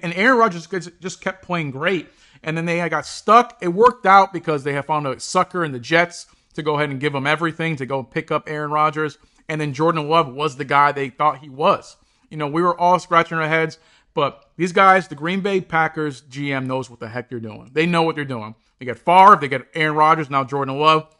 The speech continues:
and they have this stranglehold in that division. The Bears, poor Bears. This is, this is exactly why the Bears just need to say, "You know what? Go for it all and go after Caleb Williams." They should. They should just get rid of Justin Fields and say,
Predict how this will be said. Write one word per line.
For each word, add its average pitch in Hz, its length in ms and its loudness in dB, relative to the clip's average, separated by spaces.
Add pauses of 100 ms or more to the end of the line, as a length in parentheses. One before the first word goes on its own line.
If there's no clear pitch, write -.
(160)
and 156 160 -8
they 175 80 0
have 165 160 2
this 139 120 -6
stranglehold 139 720 -2
in 127 100 -10
that 127 160 -8
division. 135 460 -6 (260)
The 143 80 -6
Bears, 135 460 2
poor 185 220 2
Bears. 127 460 -4 (380)
This 220 160 2
is, 208 100 -8
this 240 180 0
is 277 80 -8
exactly 208 520 2
why 160 500 6 (280)
the 160 80 -2
Bears 202 600 2 (720)
just 175 160 -4
need 175 120 0
to 156 60 0
say, 151 220 -2
"You 139 140 -4
know 180 140 2
what? 196 420 2 (320)
Go 214 200 10
for 226 280 4
it 185 60 4
all 165 120 6
and 160 100 6
go 165 160 2
after 180 180 0
Caleb 156 260 -2
Williams." 123 260 -8
They 160 80 0
should. 202 300 2
They 147 60 0
should 175 160 -8
just 131 120 -12
get 185 180 0
rid 220 160 2
of 180 400 -6
Justin 190 360 -4
Fields 135 480 -6 (340)
and 156 100 -8
say, 165 260 0